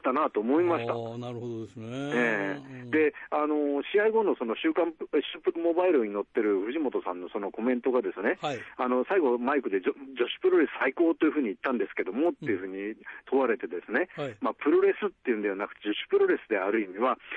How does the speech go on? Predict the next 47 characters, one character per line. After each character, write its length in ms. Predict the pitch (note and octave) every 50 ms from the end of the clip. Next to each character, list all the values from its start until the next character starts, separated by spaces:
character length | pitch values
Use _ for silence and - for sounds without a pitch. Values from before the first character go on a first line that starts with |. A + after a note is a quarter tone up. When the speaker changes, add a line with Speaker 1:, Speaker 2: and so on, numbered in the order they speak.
| - - - - -
Speaker 1:
女 100 | B2 A2+
子 120 | - - -
プ 80 | G3+
ロ 120 | G#3 G#3 E3+
レ 80 | B2
ス 100 | - G#2+
っ 40 | F#2+
て 160 | - _ -
い 20 | G#2
う 20 | F#2+
の 40 |
は 60 | F2+ -
そ 60 | -
の 80 | F#2+ -
感 280 | - - - E3 F3+
情 200 | F3+ F#3+ G3+ G3
の 80 | - E4
ぶ 160 | D4+ - - -
つ 80 | -
か 140 | - F#3+ F3+
り 100 | F3+ F3+
合 100 | E3+ E3
い 40 | D#3
が 100 | D3+ D3
一 240 | C3 A2 - - E3+
番 160 | G3 D#3 A#2
だ 140 | G2+ F#2+ -
と 100 | - E2+
思 220 | E2+ F#2 G2 G2
う 100 | B2 D#3+
と。 60 | D#3
Speaker 2:
う 40 | D3+
ん。 340 | C#3 C3+ B2+ A#2+ A2+ G#2 G2+ - - - _ -
Speaker 1:
で、 320 | D3 D3+ D3 C#3+ C3+ - - - - - -
喜 60 | F3
怒 180 | F3 D3+ B2+ A2+
哀 140 | A2 A2
楽 180 | G#2+ G2+ - - -
す 80 | - D#3+
べ 100 | E3+ C#3+
て 100 | - G#2+
を 220 | F2+ F2+ G2 G2+
惜 80 | - -
し 60 | D3
み 100 | E3+ F3
な 100 | F3+ D#3+
く 140 | - -